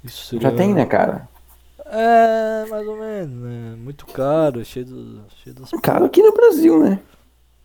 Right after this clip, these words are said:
Speaker 1: O, o, o Elon Musk tá tentando, diz a lenda. <laughs> Com os satélites aí, hiperlink, et cetera.
Speaker 2: Não, mas, cara, eu, eu até falei isso pra vocês num,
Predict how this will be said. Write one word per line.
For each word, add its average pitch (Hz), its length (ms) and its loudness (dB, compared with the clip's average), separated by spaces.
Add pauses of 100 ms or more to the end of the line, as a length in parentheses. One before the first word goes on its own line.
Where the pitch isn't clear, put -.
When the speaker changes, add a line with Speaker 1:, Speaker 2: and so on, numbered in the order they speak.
(260)
Speaker 1:
O, 131 60 -18
o, 131 800 -10
o 143 80 -2
Elon 156 200 0
Musk 156 280 -6
tá 165 140 -4
tentando, 151 440 -10
diz 110 220 -16
a 117 40 -10
lenda. 113 320 -14 (340)
<laughs> - 920 -16
Com 131 80 -14
os 123 100 -14
satélites 127 560 -10
aí, 123 320 -6
hiperlink, 123 680 -12 (100)
et - 120 -20
cetera. 107 300 -20 (680)
Speaker 2:
Não, 381 160 -4
mas, 302 180 -4 (140)
cara, 196 280 -2 (160)
eu, 92 500 0
eu - 60 -4
até - 160 -8
falei 131 280 0
isso 135 120 -6
pra - 100 -6
vocês 123 380 -2
num, 143 300 -6